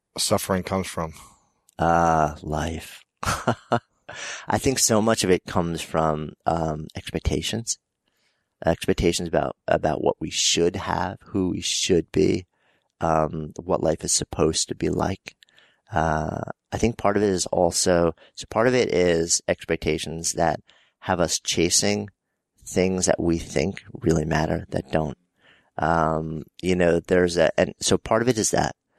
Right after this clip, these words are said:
Speaker 2: Part of it is that we are also, s-, most of us are soft wired to seek security slash, which is also just another word for certainty.
Speaker 1: Mm-hmm.
Speaker 2: So there's, there's only one thing in life that I am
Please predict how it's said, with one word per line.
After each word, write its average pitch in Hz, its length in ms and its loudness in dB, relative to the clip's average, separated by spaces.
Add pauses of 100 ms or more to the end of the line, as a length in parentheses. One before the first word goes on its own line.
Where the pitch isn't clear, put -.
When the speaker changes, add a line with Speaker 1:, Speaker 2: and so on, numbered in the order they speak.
(280)
Speaker 2:
Part 110 220 0
of 113 100 0
it 98 240 2
is 85 340 0
that 78 300 0
we 95 200 -2
are 92 200 4
also, 85 800 2
s-, - 120 -4 (180)
most 92 480 0
of 82 100 -4
us - 280 0
are - 80 -6
soft - 420 -4
wired - 400 0 (520)
to 90 300 2
seek - 400 0
security 78 640 2 (100)
slash, - 600 -6
which - 240 -2
is - 100 -8
also 82 240 2
just 80 220 -2
another 80 260 -2
word 78 160 0
for - 120 -8
certainty. - 560 -2 (320)
Speaker 1:
Mm-hmm. 85 300 -10
Speaker 2:
So 104 160 2
there's, 98 400 2
there's 98 300 4 (100)
only 113 240 2
one 92 240 0
thing 76 360 -6 (260)
in 85 80 -2
life 80 400 -2
that 80 180 0 (100)
I 80 100 -2
am 78 120 -4